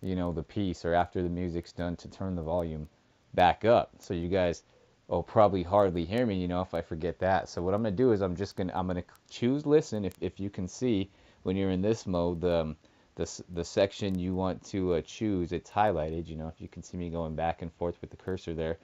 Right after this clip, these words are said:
So I'm highlighted on listen, and, you know, of course, you, um, confirm your selection with the A button. So once I confirm my selection, I'm gonna go ahead and quiet down just so you guys can hear,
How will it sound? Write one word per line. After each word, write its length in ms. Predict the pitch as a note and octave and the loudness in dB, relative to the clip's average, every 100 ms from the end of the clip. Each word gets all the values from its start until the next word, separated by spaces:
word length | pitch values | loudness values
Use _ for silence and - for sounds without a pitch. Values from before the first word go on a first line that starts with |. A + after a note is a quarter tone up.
| - - _ | -20 -20 _
So 140 | - | -6
I'm 100 | F2 | -4
highlighted 500 | F2 G#2 A2 A2+ A2 | 4 4 6 6 4
on 180 | F#2+ F2+ | 0 0
listen, 460 | G#2 A#2 - E2+ F2 - _ - | 2 0 -2 -6 -6 -12 _ -10
and, 380 | E2+ E2 D#2 D#2+ - - | -6 -4 -4 -8 -14 -14
you 140 | G2 F2+ | -8 -4
know, 140 | E2+ | -4
of 120 | E2 | -4
course, 440 | - G2 F2+ - F2+ | -2 0 0 -2 -4
you, 200 | F#2 F2 | 0 0
um, 180 | E2 - | -2 -6
confirm 420 | - F2 - G2 | -8 -6 -4 -2
your 120 | F#2 | -2
selection 480 | - F2+ F#2 - F2+ | -4 -2 -2 -2 -6
with 120 | F2 | -6
the 140 | - D#2 | -6 0
A 160 | G2 | 0
button. 320 | F#2 D#2+ C#2+ E2 | 2 -2 -4 -6
So 180 | - | -4
once 280 | D#2+ G2 G#2 | -2 -2 -2
I 80 | A2 | -4
confirm 480 | - G#2 - A2+ G#2+ | -2 -4 0 0 2
my 160 | G#2 | 2
selection, 640 | G2+ G2 F2+ G#2+ - F#2+ E2+ - - - | 0 0 2 2 0 -6 -6 -12 -16 -6
I'm 100 | F#2 | -2
gonna 160 | G2+ | 0
go 180 | G2 G2 | 4 4
ahead 300 | G2+ G2+ G2 - | 4 2 2 -2
and 340 | F2+ E2+ D#2+ - _ _ _ - | -6 -6 -8 -12 _ _ _ -4
quiet 380 | G#2+ G2 F#2 | 4 4 4
down 380 | F2+ F2 F#2+ G2+ | 0 -2 -2 -4
just 220 | F#2+ F2+ | -6 -6
so 60 | F#2 | -4
you 100 | E2+ | -4
guys 380 | F2 F2 E2+ _ | 0 0 -2 _
can 180 | - F2+ | -8 -6
hear, 440 | E2 F#2+ F#2 F2 | -4 -2 0 -2